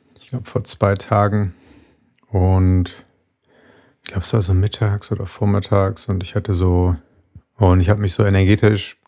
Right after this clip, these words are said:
irgendwie viel lower und müder gefühlt, als ich eigentlich, ja, erwartet <laughs> hätte. Und hatte natürlich irgendwie so Sachen auf dem,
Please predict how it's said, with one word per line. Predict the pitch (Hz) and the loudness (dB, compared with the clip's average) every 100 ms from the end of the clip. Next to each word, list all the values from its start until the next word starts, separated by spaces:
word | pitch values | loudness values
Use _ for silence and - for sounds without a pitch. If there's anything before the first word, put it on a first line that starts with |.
| - | -10
irgendwie | 127 98 | -2 -2
viel | - - 113 | 0 2 4
lower | 113 101 101 120 143 131 | 4 4 4 6 4 4
und | 98 95 | 0 -4
müder | 101 98 135 151 | 2 4 4 2
gefühlt, | 135 - - 135 147 151 - | 0 -6 0 2 2 -2 -4
als | 101 104 | -4 -4
ich | 104 | -4
eigentlich, | 98 95 95 92 - - _ _ _ _ _ _ _ _ _ _ - | -2 0 -2 -4 -10 -20 _ _ _ _ _ _ _ _ _ _ -2
ja, | 98 - - _ _ _ | -2 -2 -10 _ _ _
erwartet | - 95 110 117 113 - | 0 2 2 0 -4 -2
<laughs> | |
hätte. | 147 127 - 147 - | -2 0 0 0 -2
Und | 131 104 101 95 - - | -6 -2 -2 -4 -10 -4
hatte | 101 - | -2 0
natürlich | 92 98 98 98 | -2 -2 -4 -2
irgendwie | 95 | -2
so | 92 87 | 0 2
Sachen | 98 - 101 | 0 0 -4
auf | 104 101 | -4 -6
dem, | - 104 | -4 -4